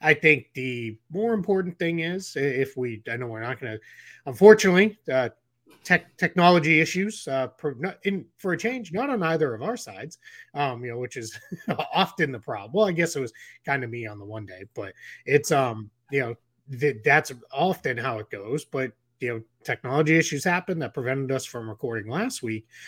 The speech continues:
But had we recorded, we probably would have, you know, espoused, you know, greatly about the big win in Milwaukee.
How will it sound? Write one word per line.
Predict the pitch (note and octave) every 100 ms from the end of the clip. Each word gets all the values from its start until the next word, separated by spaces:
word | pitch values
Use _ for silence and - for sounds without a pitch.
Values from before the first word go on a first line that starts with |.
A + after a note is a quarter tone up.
| - -
But | A#2+
had | F3+ G#3
we | A3
recorded, | G#3+ G3+ D#3+ D#3+ E3 C#3
we | A#2
probably | A2+ A#2 A#2
would | B2 A#2
have, | A2 G#2+ _
you | A#2
know, | G#2+ G2 _ -
espoused, | G#2+ - B2 A#2 A2+ - _ -
you | B2+
know, | G#2+
greatly | A3+ A#3 D#3+ F#3
about | C#3+ B2+
the | A#2+
big | E3 D#3+
win | D#3+
in | D3+
Milwaukee. | D3+ C#3+ B2 A#2+ - A#2